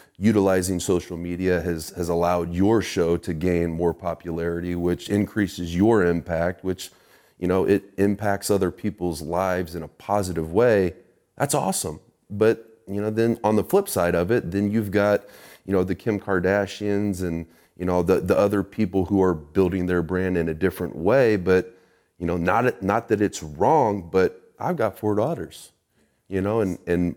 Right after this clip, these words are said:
my daughters are going to, to see probably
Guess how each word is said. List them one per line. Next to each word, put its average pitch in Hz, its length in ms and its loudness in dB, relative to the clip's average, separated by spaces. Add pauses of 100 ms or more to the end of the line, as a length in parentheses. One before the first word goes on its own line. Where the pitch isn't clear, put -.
my 92 260 0
daughters 104 680 0
are 92 440 2 (1080)
going 110 320 4
to, 107 120 4 (220)
to 113 140 -2
see 104 680 2 (720)
probably 156 720 2